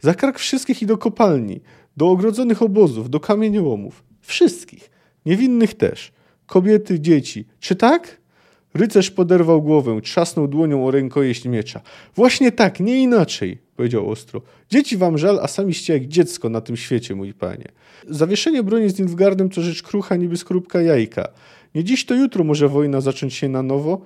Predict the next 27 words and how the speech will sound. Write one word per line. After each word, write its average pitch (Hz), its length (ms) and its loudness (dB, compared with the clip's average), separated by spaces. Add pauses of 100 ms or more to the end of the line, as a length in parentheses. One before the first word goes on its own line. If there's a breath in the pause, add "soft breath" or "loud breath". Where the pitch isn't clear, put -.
(140 loud breath)
a 131 80 -6
na 165 100 2
wojnie 233 340 0
różnie 214 280 -2
bywa. 123 380 -2 (720)
Gdyby 190 220 -2
nas 226 180 0
pobili, 240 360 -4
to 269 100 -4
jak 254 120 0
myślicie, 120 460 -6
co 208 140 0
się 139 160 -2
stanie? 107 420 -8 (500 soft breath)
Powiem 208 320 2
wam, 107 260 -8 (280)
wyjdą 208 400 2
wtedy 156 320 0
elfie 156 280 0
komanda 151 440 0
z 143 80 -2
lasów, 135 420 0 (340 soft breath)
wyjdą 196 340 2
w - 60 -8
sile 196 320 2
i 175 80 -2
liczbie, 143 520 -2